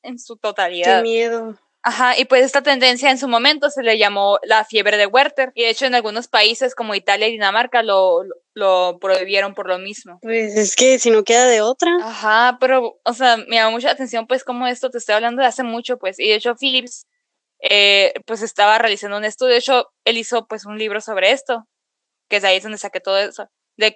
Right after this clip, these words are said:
Speaker 1: suicidios imitativos, pues, y de hecho, se dio cuenta de que cada vez que, por ejemplo, el New York Times publicaba una historia de suicidio de una figura famosa, por ejemplo, Marilyn Monroe o Kurt Cobain, la tasa de suicidios aumenta casi un doce por ciento.
Speaker 2: ¿Qué onda?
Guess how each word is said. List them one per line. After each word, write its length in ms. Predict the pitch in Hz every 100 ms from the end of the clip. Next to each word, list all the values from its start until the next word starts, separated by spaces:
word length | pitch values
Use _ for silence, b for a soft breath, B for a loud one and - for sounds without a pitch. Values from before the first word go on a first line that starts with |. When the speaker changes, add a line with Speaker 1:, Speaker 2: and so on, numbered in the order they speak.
| 190
Speaker 1:
suicidios 500 | - 220 220 208 254
imitativos, 640 | 226 185 180 226 214 -
pues, 220 | 175 - -
y 140 | 233
de 220 | 208 214 208
hecho, 720 | 202 - 220 214 208 202 190 - _ _ - -
se 180 | - 233
dio 160 | 233
cuenta 260 | 240 233 254
de 120 | 247
que 100 | 226
cada 240 | 220 220 233
vez 240 | 233 -
que, 240 | 254 240
por 140 | 226 214
ejemplo, 220 | 220 226
el 60 | 226
New 120 | 226
York 180 | 226 220
Times 260 | 214 220 233
publicaba 380 | 214 202 202
una 80 | 220
historia 300 | 220 240 233
de 60 | 233
suicidio 340 | 214 - 214 214
de 60 |
una 120 | 226
figura 300 | 233 208 208
famosa, 580 | 226 208 240 247 247 226 -
por 120 | 220
ejemplo, 320 | 202 196 208 208
Marilyn 320 | 202 214 220
Monroe 420 | 202 196 208 208
o 160 | - 220
Kurt 220 | 190 -
Cobain, 500 | 226 226 277 285 277 _ _ _
la 220 | 226 220
tasa 260 | 220 214 254
de 80 | 240
suicidios 400 | 220 254 254 262
aumenta 400 | 220 208 214 220
casi 240 | 220 233
un 100 | 220
doce 240 | 208 240
por 180 | 233 196
ciento. 380 | - - 262 277
Speaker 2:
¿Qué 60 | -
onda? 840 | 247 262 277 294 285 277 277 269